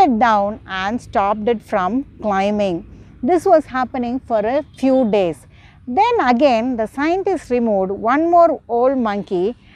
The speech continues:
and left another monkey inside. Now, the new monkey tried to climb. And you know, the other three old monkeys stopped it. Then after a week,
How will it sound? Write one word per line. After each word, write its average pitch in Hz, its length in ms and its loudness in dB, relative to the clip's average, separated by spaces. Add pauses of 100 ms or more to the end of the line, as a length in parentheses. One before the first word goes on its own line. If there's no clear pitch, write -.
(140)
and 220 340 -2
left 220 400 0
another 226 920 0
monkey 208 500 -4
inside. 190 540 -2 (520)
Now, 233 500 2 (300)
the 208 160 -2
new 254 320 2
monkey 226 560 -2 (100)
tried 226 440 -2
to 262 160 -2 (100)
climb. 202 520 -2 (420)
And 285 200 2
you 311 140 4
know, 370 380 2
the 226 80 -8
other 214 400 2 (160)
three 254 440 -2 (320)
old 254 380 4
monkeys 208 600 -4
stopped - 560 -6
it. 180 260 -2 (540)
Then 226 380 0
after 247 500 0
a 240 60 2
week, 202 500 -4